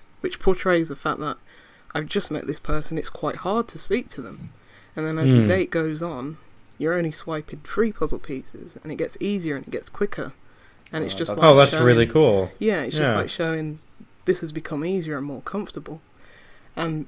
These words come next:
Speaker 1: it has
Speaker 3: Mm.
Speaker 1: that all throughout the game. Even though it's half an hour, you ha-, you have so many instances of these kind of things, and it's just one of those games that just, it's, it, it's heartbreakingly real,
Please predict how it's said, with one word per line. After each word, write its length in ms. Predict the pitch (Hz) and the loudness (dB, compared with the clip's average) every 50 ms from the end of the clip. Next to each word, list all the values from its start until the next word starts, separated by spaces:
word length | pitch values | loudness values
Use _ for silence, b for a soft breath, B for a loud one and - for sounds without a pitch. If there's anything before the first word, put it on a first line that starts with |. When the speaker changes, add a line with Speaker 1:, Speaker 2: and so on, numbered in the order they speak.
| - 98 - | -8 -6 -6
Speaker 1:
it 100 | 196 190 | -4 -2
has 200 | 180 214 214 202 | -2 -2 -2 0
Speaker 3:
Mm. 20 | - | -2
Speaker 1:
that 120 | 165 - - | -4 -4 -2
all 200 | - 165 202 202 | 0 0 0 0
throughout 480 | - - 190 170 165 165 160 156 - - | 0 -2 -2 0 0 0 0 -2 -4 -6
the 60 | 147 | -6
game. 420 | 147 165 170 170 156 147 143 147 - _ _ - - - | -4 -2 -2 -2 -4 -6 -6 -8 -12 _ _ -20 -8 -2
Even 240 | - 226 208 208 | -2 0 2 2
though 100 | 202 180 | 2 0
it's 120 | - - - | 0 -2 -4
half 280 | - 180 170 156 - | -8 -8 -8 -6 -4
an 100 | 151 156 | -4 -4
hour, 480 | 165 170 165 147 - - - - - - - | -2 -4 -4 -6 -8 -10 -12 -14 -16 -14 -12
you 140 | - 170 156 | -10 -10 -10
ha-, 140 | 160 156 - - | -10 -12 -10 -8
you 100 | 165 165 | -8 -6
have 120 | 160 160 | -6 -6
so 180 | - - 196 202 | -4 -2 0 0
many 220 | 190 175 170 160 165 | 0 -2 -2 -4 -4
instances 720 | 175 160 - - - 135 - - - - - 156 - - - - b b b b b b b b - | -6 -6 -8 -10 -10 -12 -12 -12 -14 -18 -18 -18 -18 -18 -20 -20 b b b b b b b b -10
of 140 | 151 151 | -8 -4
these 220 | 156 160 160 160 - | -2 -2 -2 -4 -4
kind 240 | - - 156 151 147 | -6 -4 -4 -4 -4
of 80 | 147 | -4
things, 360 | - 185 190 175 160 151 147 | -4 -2 -2 -2 -2 -4 -6
and 180 | 147 147 147 147 b b b b b b b b b b b b b b b b b b b b - | -6 -8 -8 -10 b b b b b b b b b b b b b b b b b b b b -8
it's 200 | 185 - - - - - - | -8 -6 -8 -10 -12 -10 -6
just 240 | - 254 - - | -4 -4 -2 2
one 100 | - 254 | 2 4
of 100 | 247 226 202 | 4 4 2
those 180 | 196 180 170 | 0 0 0
games 320 | 160 - 175 196 202 180 156 | 0 -2 0 0 -2 -2 -4
that 120 | - - | -6 -6
just, 180 | 151 165 - - - - - - b b b b b b b b b b b - - | -6 -8 -8 -10 -14 -18 -20 -20 b b b b b b b b b b b -8 -6
it's, 260 | - 180 - - - - | -6 -4 -4 -6 -8 -10
it, 220 | - - 120 120 - - - | -10 -12 -12 -12 -12 -10 -8
it's 160 | 165 165 - | -8 -6 -6
heartbreakingly 840 | - - 214 233 202 - 202 190 196 196 - 185 175 160 160 156 151 | -6 -4 -2 -2 0 0 0 2 0 0 0 0 0 0 0 -2 -2
real, 480 | 151 160 170 170 135 87 - - 180 | 0 0 0 0 0 -2 -4 -8 -12